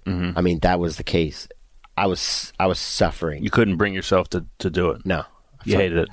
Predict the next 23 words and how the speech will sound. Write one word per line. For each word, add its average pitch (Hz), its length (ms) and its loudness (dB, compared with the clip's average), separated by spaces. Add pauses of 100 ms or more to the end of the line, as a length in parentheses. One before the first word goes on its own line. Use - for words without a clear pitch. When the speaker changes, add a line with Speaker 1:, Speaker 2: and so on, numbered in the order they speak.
Speaker 2:
I, 92 40 2 (240)
I 76 80 0
fucking 85 360 -2
hated 85 320 -2
it. - 80 -16 (400)
Yeah, 87 220 -2 (120)
Speaker 1:
Wow. 90 100 0
Speaker 2:
I 101 40 2
really 117 180 2
did. 101 240 2
And 127 140 2
I, 120 140 2 (100)
I - 40 -4
can't 143 320 0
believe 123 400 2 (260)
some 117 220 0
of 113 80 2
my 104 160 4
friends 107 540 0
are 90 60 -2
still 92 300 0
there. 85 440 0
I, 107 100 0